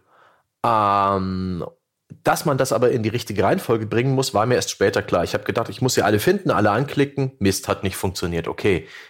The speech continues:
die richtige historische Reihenfolge vielleicht. Okay, was waren das nochmal für Dinge? Und dann gibt's keine Option, die Frau zu fragen. Ja, was, w-, was ist das nochmal hier? Sondern er kann, man kann sie dann nochmal anklicken und, und sagt zum Beispiel Tannhäuser sowas wie,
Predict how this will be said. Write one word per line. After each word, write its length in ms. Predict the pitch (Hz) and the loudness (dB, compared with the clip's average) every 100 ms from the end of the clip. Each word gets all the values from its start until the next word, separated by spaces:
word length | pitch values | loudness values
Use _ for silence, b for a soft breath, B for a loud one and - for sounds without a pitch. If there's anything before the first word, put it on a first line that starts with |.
| B | B
die 60 | 95 | -2
richtige 440 | 110 127 131 117 | -2 -2 0 2
historische 600 | 104 98 - 117 120 101 | 2 -2 0 0 0 -2
Reihenfolge 500 | 90 147 165 90 90 | 0 -2 0 0 0
vielleicht. 560 | - 76 - - - - B B B B | -4 -6 -6 -6 -10 -20 B B B B
Okay, 360 | - 90 - 110 | -6 -6 0 0
was 200 | 95 85 | 0 0
waren 240 | 98 147 | 0 0
das 160 | 98 85 | 0 0
nochmal 260 | 92 87 85 | -4 -2 -4
für 140 | 87 | -4
Dinge? 360 | 87 80 80 82 _ b b b | -4 -4 -6 -8 _ b b b
Und 320 | - 95 92 | -4 -2 0
dann 300 | 101 95 95 | 0 0 -2
gibt's 340 | 92 117 - - | -2 -6 -4 -8
keine 460 | - 101 110 131 | -2 0 2 0
Option, 680 | 104 - - 107 117 135 127 | -2 -6 -2 2 2 2 -2
die 160 | 107 104 | -4 -4
Frau 320 | - 98 127 | 0 2 2
zu 180 | - 107 | 0 -6
fragen. 720 | - 98 113 165 143 92 95 _ | -2 0 2 2 -2 -6 -10 _
Ja, 300 | - 107 139 - | -6 -4 -6 -6
was, 260 | 117 - | -6 -6
w-, 300 | 113 107 107 110 107 | -10 -10 -8 -8 -4
was 180 | 143 | -6
ist 180 | - 160 | -6 -8
das 120 | 170 | -6
nochmal 240 | - 170 165 | -2 -2 0
hier? 260 | 180 196 196 | 0 -2 -4
Sondern 340 | - 127 127 B B _ | -2 0 0 B B _
er 140 | 127 | -4
kann, 320 | - 147 131 | 0 -2 0
man 120 | 120 | -2
kann 160 | 127 147 | -2 0
sie 120 | 139 | 2
dann 100 | 123 | 2
nochmal 220 | 156 175 | 2 2
anklicken 480 | 185 - 190 180 180 | 0 0 -2 0 -2
und, 300 | - 139 143 | 0 -2 0
und 140 | 113 135 | -2 0
sagt 280 | 135 135 | 0 -2
zum 100 | - | -2
Beispiel 240 | 131 131 131 | -2 0 -2
Tannhäuser 480 | 135 131 127 120 123 | 0 2 2 2 2
sowas 380 | 113 113 110 | 2 0 0
wie, 140 | 110 | -2